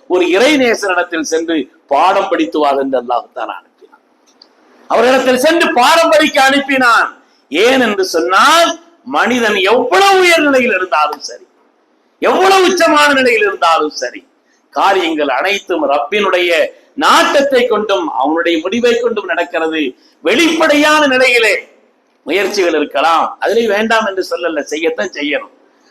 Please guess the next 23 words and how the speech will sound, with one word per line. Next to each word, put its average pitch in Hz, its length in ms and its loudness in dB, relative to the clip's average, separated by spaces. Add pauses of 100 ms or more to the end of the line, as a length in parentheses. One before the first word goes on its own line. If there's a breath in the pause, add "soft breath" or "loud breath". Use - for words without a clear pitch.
(160 soft breath)
திறமையை 175 340 -2
உண்டாக்க 190 440 0
வேண்டும், 202 500 -2 (120)
முயற்சி 185 400 -2
செய்ய 180 260 -4
வேண்டும், 226 400 0
ஆனால் 151 500 -2 (220 soft breath)
முடிவை 208 560 0
ரப்பிடத்தில் 180 640 -2
கொடுத்து 156 360 -4
விடக்கூடிய 147 480 -4 (220 loud breath)
ஒரு 143 280 0
தன்மைதான் 185 720 0 (200)
ஒரு 147 160 -2
ஈமானுடைய 185 760 -2
உயர்ந்த 185 580 -2
பண்பு 180 320 -4
என்பதை 147 540 -2 (100)
மார்க்கம் 185 460 -2
நமக்கு 147 280 -4
சொல்லி 127 340 -10
காண்பிக்கிறது. - 600 -16 (800 soft breath)
ஷுஐப், 123 280 -2